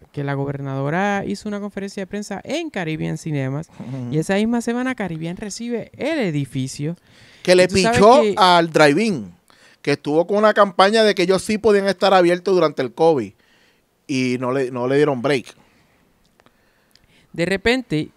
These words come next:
Speaker 1: siguen saliendo rumores de que cada industria o de algunas industrias, todas aportaron dinero por los lados, en dinero cash y qué sé yo, para abrir las industrias. Y esa misma semana, Caribbean Cinema y el,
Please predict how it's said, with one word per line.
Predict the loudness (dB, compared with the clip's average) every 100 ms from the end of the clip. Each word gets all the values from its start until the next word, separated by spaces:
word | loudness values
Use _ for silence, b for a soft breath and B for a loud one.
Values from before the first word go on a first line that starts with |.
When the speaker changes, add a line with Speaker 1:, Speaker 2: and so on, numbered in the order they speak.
| _ _
Speaker 1:
siguen | -12 -8 -6 -6
saliendo | -6 -6 -6 -6
rumores | -6 -6 -6 -6
de | -6 -6 -8
que | -10 -10
cada | -8 -6 -6
industria | -6 -6 -8 -6 -6 -6
o | -6 -6
de | -6
algunas | -8 -8 -8 -6
industrias, | -8 -8 -8 -8 -10 -12 -14 _ _ _ _ _ _ _ _ -4
todas | 0 0 0
aportaron | -2 -4 -4 -2 -2 -2
dinero | -4 -2 -2 -2 -4 -8 -4
por | 2 4
los | 4 4
lados, | 2 0 0 -2 -2
en | -4 -10 _ -6
dinero | -2 -2 -2
cash | 0 0 -2 -4
y | -8
qué | -8
sé | -6 -2
yo, | -2
para | 0 -2 -2 -2
abrir | -4 -4 -2
las | -2
industrias. | -4 -6 -8 -10 -14 -14 _ _ b b b b b _ _ _ _ _
Y | -4 0
esa | 0 0 -2
misma | 0 -2
semana, | -2 -2 -4 -4
Caribbean | -2 0 -2
Cinema | -4 -6 -6 -4
y | -2
el, | -4